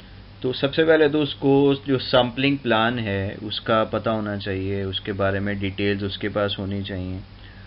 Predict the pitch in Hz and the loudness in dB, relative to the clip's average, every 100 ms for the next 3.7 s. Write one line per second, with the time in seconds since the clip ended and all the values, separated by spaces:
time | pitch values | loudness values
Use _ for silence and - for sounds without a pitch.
0 | - - - 135 - 147 147 147 139 147 | -20 -14 -4 -2 0 4 8 8 6 2
1 | 135 123 135 143 135 120 117 117 117 117 | 4 4 6 4 4 6 6 6 2 -2
2 | 117 107 - 117 113 107 101 104 101 104 | 0 -4 -4 -6 -4 -6 -4 -6 -6 -4
3 | 104 101 104 104 - 107 101 | -2 -2 -2 -4 -2 -2 -2